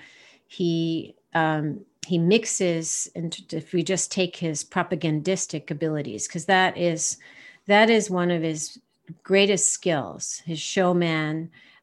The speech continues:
uh, manipulator, um, kind of skills that he had from coming, uh, from the realm of, you know, marketing and entertainment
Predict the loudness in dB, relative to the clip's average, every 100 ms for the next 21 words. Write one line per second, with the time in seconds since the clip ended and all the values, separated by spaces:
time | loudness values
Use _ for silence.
0 | -2 0 0 2 2 0 -2 -2 0 0
1 | 0 -2 -2 -2 -6 -6 -6 -4 -6 -8
2 | -10 -16 _ _ -10 -6 -6 -6 -6 0
3 | 0 -2 -6 -6 -6 -4 -2 0 2 0
4 | -2 -8 -6 -4 -4 -2 -4 -8 -18 -20
5 | _ -10 -4 -4 -4 -4 -2 -2 -2 -4
6 | -4 0 0 0 -2 -4 -8 -18 -12 -6
7 | -2 2 2 2 2 2 2 0 -2 -4
8 | -4 -2 -2 -4